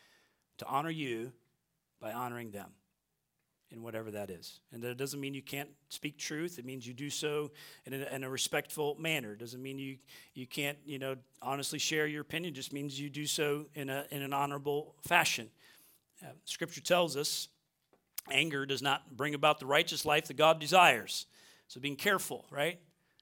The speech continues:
uh, of where we go with things. Um, so honoring them. And here's the foundational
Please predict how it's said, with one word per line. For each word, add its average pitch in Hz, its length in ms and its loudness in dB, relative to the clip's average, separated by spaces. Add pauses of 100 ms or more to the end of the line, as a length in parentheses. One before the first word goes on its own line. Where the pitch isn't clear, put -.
(200)
uh, 117 240 -2
of 123 140 -8
where 143 140 0
we 147 100 -4
go 185 200 2
with 123 140 -4
things. - 520 -14 (540)
Um, 98 280 -8 (2250)
so 139 260 -6
honoring 131 360 2
them. 107 140 -14 (1080)
And 139 120 -2
here's 175 440 0 (420)
the 135 80 -12
foundational 143 760 0